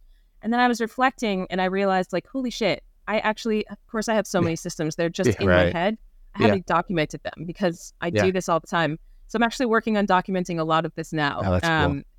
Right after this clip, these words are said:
Speaker 1: so hopefully soon I'll have something I can just send you. Um, but systematizing it really helps. So are you familiar with writing frameworks? 'Cause I use those all
Speaker 2: Uh,
Speaker 1: the time.
Speaker 2: I mean, I, I,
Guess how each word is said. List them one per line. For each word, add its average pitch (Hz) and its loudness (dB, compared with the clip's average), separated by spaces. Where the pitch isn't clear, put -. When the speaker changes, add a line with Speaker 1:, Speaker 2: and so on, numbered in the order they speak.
Speaker 1:
so 165 2
hopefully 190 -2
soon 175 0
I'll 156 2
have 156 0
something 156 -2
I 151 0
can 170 -8
just - -18
send 175 -2
you. 156 -8
Um, 160 -2
but 202 4
systematizing 233 0
it 143 -2
really 175 2
helps. - -12
So 185 2
are 196 2
you 220 0
familiar 233 2
with 202 -4
writing 175 0
frameworks? 214 -2
'Cause 180 -6
I 180 2
use 180 2
those 165 -2
all - 4
Speaker 2:
Uh, - 4
Speaker 1:
the - -14
time. 143 -4
Speaker 2:
I 147 4
mean, 135 4
I, 117 4
I, 120 2